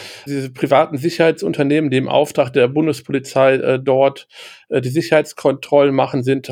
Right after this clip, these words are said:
hoffnungslos überfordert. Die haben einfach nicht genügend Personal für diese Peaks. Also Peaks sind diese Tage im Jahr, wo es besonders voll wird. Äh, das sind Beginn der Ferienzeit. Das sind im Moment aber auch schon diese Tage, die aktuell sind,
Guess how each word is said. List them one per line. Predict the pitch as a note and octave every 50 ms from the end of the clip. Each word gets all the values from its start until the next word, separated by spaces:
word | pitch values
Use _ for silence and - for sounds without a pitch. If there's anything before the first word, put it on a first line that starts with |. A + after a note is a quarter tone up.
| B2 -
hoffnungslos | D3+ D3 - - C#3 B2 - - D3 C#3 B2 -
überfordert. | - - A2+ - - A#2 A#2+ C#3 E3 F3+ F3+ - - -
Die | A#2+ A#2
haben | B2+ C#3 C#3+ D3+ D3+
einfach | - B2+ B2+ B2+ C#3 C3 -
nicht | C#3+ C3 - -
genügend | C3 C3 C3 C#3 D3 D3+ D3+ - C3 _
Personal | - C3 A#2+ - A#2+ A2+ A#2 A#2 A#2 C3 D#3 F3 E3+ - - - - - - _
für | - - C#3
diese | C3 C3+ B2 C3+ B2
Peaks. | - - - D3 D3 F3+ F#3+ - - - - - _ _ _ _ _ - - _ _ _ _ _ _ -
Also | C3 B2 C3 A#2+
Peaks | C3 B2+ - D3+ E3 D#3+ - -
sind | D3 D3+ C#3+ - -
diese | - C3 C3+ C#3 C#3+ C3+ C#3 C3+ B2+ B2 - - - _
Tage | - C3+ B2+ B2+ D3+ D3+ C#3 C#3+
im | - C3 B2+
Jahr, | B2+ B2+ B2+ C3+ C3
wo | C#3
es | C3+ - -
besonders | C3+ A#2+ B2 B2 C3+ B2 A2+ - -
voll | - B2+ B2 C3 B2 A#2
wird. | G#2+ G2+ G2 - -
Äh, | - - A#2+ A#2 A2+
das | B2+ B2 -
sind | - C#3+ D3 _ - -
Beginn | B2+ C3 B2+ C#3 C#3+
der | C#3 B2+ -
Ferienzeit. | - D3 D3+ D#3+ D#3+ E3+ D3+ C3+ - - D3 C#3+ D3 D3+ D3+ - _ - - - - _ -
Das | C3 B2+ -
sind | E3 F3+ E3
im | D3
Moment | C3 A#2+ A#2+ B2+ D#3+ F3+ -
aber | D3 C#3+ D3+ - -
auch | C3 D3+ D#3 - -
schon | - - D3+ D3+ E3 E3 E3 E3 _ - - - - - _ C#3
diese | C#3 C#3 D3 C3+
Tage, | - C#3 C#3 D3 D3 C#3
die | C#3 -
aktuell | - - - - - - C3 E3 F3
sind, | D3 D#3+ E3 E3+ F3 E3+ -